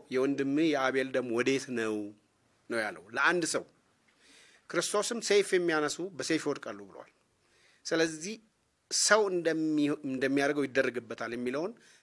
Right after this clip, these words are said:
እንድናስብ ነው። እርስ በርሳችን አንዳችን ያለንን የሀሳብ ልዩነት በአእምሮ ብልጫ ልንፈታ ይገባል፣ በመነጋገር ልንፈታ ይገባል።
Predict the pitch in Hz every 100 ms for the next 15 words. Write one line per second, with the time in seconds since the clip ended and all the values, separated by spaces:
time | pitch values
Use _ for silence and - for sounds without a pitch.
0 | - 127 127 120 110 - - - - _
1 | - - - _ 175 226 - 202 170 -
2 | 135 131 - 226 262 285 _ _ _ _
3 | - 151 175 180 160 160 - 220 226 233
4 | 165 156 151 151 151 139 123 113 107 101
5 | 101 110 113 117 - 147 143 170 190 156
6 | - - _ _ _ _ _ _ _ _
7 | 117 117 135 135 120 113 - - 147 151
8 | 160 160 143 - 139 127 131 - 135 120
9 | 113 95 - 78 _ _ _ _ _ -
10 | 135 143 143 131 139 135 131 117 110 -
11 | 107 - - - 113